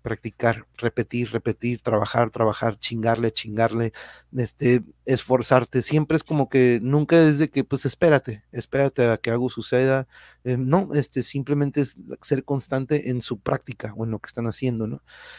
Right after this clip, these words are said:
Pero el, en la música, de repente podemos hablar de m-,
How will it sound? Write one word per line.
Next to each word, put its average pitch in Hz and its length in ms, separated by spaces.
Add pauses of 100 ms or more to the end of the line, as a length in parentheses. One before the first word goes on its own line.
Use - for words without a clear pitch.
(160)
Pero 117 400
el, 117 760 (840)
en 143 160
la 131 80
música, 160 680
de 127 240
repente 139 600 (280)
podemos 135 480
hablar 127 260
de 139 120
m-, 131 340